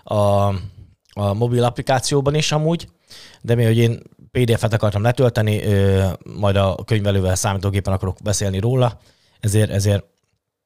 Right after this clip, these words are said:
meg ki akarom nyomtatni ezeket, ezért, ezért én letöltöttem P D F-be. Na, és akkor, ö, activity statements,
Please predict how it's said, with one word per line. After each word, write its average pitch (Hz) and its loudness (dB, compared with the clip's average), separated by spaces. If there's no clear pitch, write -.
meg 120 0
ki 143 0
akarom 107 0
nyomtatni 156 2
ezeket, 165 -2
ezért, 117 2
ezért 104 0
én 98 0
letöltöttem 98 -2
P 151 0
D 135 2
F-be. 120 -2
Na, 104 -2
és 123 0
akkor, 151 0
ö, 127 2
activity 151 0
statements, 120 -2